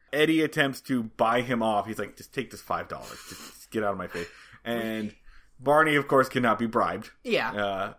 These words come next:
Speaker 1: and this dude would have just been fine if he had just, like, paid the citation or whatever.
Speaker 2: I, I think, I felt like that's what he was trying to do. I thought he was like,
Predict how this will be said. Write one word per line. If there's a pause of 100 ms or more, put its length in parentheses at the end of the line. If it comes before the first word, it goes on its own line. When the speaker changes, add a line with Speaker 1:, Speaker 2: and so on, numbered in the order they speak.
(100)
Speaker 1:
and (220)
this
dude
would
have
just
been
fine
if
he
had
just,
like, (440)
paid
the
citation
or
whatever. (100)
Speaker 2:
I, (160)
I
think,
I (120)
felt
like
that's
what
he
was
trying
to
do.
I
thought (100)
he
was
like,